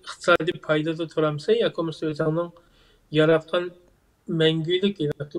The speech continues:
universal qimmat qarashi degan a narsada turamsan degan savol.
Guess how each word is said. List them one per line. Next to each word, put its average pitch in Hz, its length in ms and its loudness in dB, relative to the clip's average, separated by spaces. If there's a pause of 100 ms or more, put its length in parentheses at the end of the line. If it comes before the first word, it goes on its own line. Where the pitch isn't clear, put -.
(140)
universal 165 440 6 (100)
qimmat 156 320 2
qarashi 190 340 2
degan 165 180 2 (120)
a 170 80 4 (100)
narsada 165 420 0
turamsan 147 520 -6
degan 147 180 -18
savol. 123 260 -20